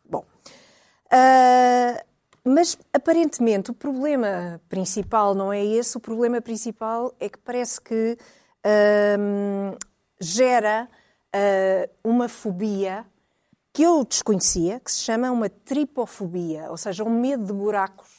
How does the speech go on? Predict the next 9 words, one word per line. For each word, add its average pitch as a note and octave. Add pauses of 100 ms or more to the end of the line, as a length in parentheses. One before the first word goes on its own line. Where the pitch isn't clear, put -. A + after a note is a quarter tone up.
(580)
ou A#3
o A3
medo B3+
de A3
buracos B3
dispostos -
num A#3
certo A#3
padrão. F#3+